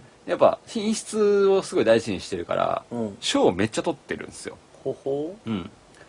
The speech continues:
Speaker 1: で、鑑評会でも相当取ってるんだけど、
Speaker 2: うん。
Speaker 1: まあ、その中でも、こう、自然、大事。
Speaker 2: 自然が大事？
Speaker 1: うん。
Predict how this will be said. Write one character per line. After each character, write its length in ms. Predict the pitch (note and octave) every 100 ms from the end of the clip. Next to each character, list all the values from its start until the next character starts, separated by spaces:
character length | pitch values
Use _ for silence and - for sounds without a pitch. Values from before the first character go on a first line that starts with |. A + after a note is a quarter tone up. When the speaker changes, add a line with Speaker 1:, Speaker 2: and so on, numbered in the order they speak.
| - -
Speaker 1:
で、 80 | D3+
鑑 180 | F#3
評 100 | F#3+
会 160 | G3 G3+
で 60 | G3
も 160 | A2
相 220 | - D3+
当 260 | D3 C#3 C3+
取 160 | D3+ C#3+
っ 20 |
て 120 | G#2+
る 160 | G2 F2+
ん 180 | F2
だ 120 | E2 F#2
け 260 | F#2+ E2+ - - - _ -
ど、 300 | C3 G2 - -
Speaker 2:
う 20 |
ん。 240 | A2 G2+ F#2+ - - _ _ _ - -
Speaker 1:
ま 260 | E3 A2+ C3+
あ、 200 | - -
そ 120 | F#3
の 80 | G3
中 200 | G#3 F3
で 80 | D#3
も、 380 | F3+ D#3 G2 -
こ 380 | A#2 G2 F#2 F2+
う、 20 |
自 180 | - F3
然、 440 | A#3+ C4+ C4 A#3+ - - - - - - _ _ _ _ _ _ - -
大 200 | A#2 C#3
事。 220 | A2 A#2+ - - - - _ _ _ - - - - B2+
Speaker 2:
自 140 | C#3+
然 300 | A#3 A#3 A3+
が 120 | G#3
大 220 | F#3 F3
事？ 140 | D3 D3
Speaker 1:
う 20 |
ん。 120 | A2+